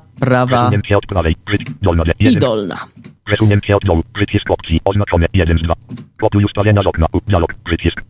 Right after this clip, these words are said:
Speaker 1: Mamy tu jeszcze przycisk, który możemy aktywować za pomocą spacji lub Entera,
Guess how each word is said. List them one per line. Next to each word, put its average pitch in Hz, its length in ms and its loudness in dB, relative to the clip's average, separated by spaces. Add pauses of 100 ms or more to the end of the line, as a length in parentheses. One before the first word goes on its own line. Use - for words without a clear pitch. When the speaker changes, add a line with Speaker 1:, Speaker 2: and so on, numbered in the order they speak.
Speaker 1:
Mamy 233 280 2
tu 220 80 2
jeszcze 214 280 2
przycisk, 143 600 -2
który 170 300 2
możemy 165 360 4
aktywować 165 520 2
za 147 120 2
pomocą 151 380 4
spacji 143 420 0
lub 143 160 4
Entera, 135 480 2